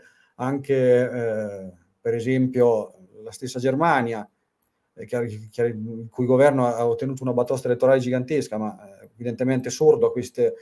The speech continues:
istanze popolari, e anche altri paesi. D'altro canto, esi-, tra cui per esempio la Gran Bretagna,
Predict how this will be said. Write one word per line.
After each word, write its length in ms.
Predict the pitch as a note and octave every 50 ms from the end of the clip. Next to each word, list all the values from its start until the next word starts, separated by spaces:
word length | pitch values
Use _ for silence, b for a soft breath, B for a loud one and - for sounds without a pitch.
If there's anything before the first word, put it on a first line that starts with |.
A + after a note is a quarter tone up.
| B B B
istanze 480 | B2 A#2 - - C3+ C3+ B2+ B2+ B2
popolari, 600 | A#2 B2+ A#2+ B2+ C#3+ D3+ D3+ C#3 A#2+ A2 G#2+ G2 F#2 _ b b b b b b b b b
e 100 | - C#3+
anche 240 | C#3+ D3 B2 C3+
altri 220 | C3+ C3 C3 C3 C3
paesi. 540 | C3+ C#3 C#3+ C#3 C3 B2+ B2 B2 C#3+ E3 E3 b b b b b b
D'altro 320 | - C3+ C3+ C#3 - G3
canto, 320 | F#3+ F3 D#3+ E3+ F#3+ F#3+
esi-, 380 | E3 C3+ C3+ C#3 C#3+ D3+ - - - - _ _ _
tra 160 | _ - A#2+
cui 160 | A#2 - D3+ B2+
per 120 | B2 A#2+
esempio 220 | B2+ C#3 C3 C3
la 240 | A#2+ A#2+ A2+ A2 A2+ A#2
Gran 180 | B2 B2+ B2
Bretagna, 680 | B2 B2+ C3 C3 C#3 B2+ B2 A2+ A#2 B2 C#3 D#3+ D#3